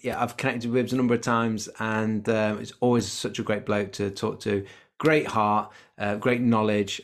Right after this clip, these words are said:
and, um, yeah, someone that cares about the people that he works with and the work that he's doing,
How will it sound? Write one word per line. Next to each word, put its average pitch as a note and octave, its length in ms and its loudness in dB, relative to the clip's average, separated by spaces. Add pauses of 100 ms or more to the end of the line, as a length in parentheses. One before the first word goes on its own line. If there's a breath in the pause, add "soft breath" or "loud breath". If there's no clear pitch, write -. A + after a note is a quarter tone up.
and, G2 480 -2
um, G2 480 0 (180)
yeah, F#2+ 220 -8
someone G#2 260 -6
that - 140 -8
cares G2 260 -4
about F#2+ 460 -4 (420 loud breath)
the - 60 -18
people A#2+ 220 2
that A2+ 80 4
he A2 40 0
works G#2 340 0
with F#2 140 -4
and F#2 80 -2
the F#2 60 -2
work F#2+ 220 0
that F#2 100 -4
he's F#2+ 100 -8
doing, F#2 420 -4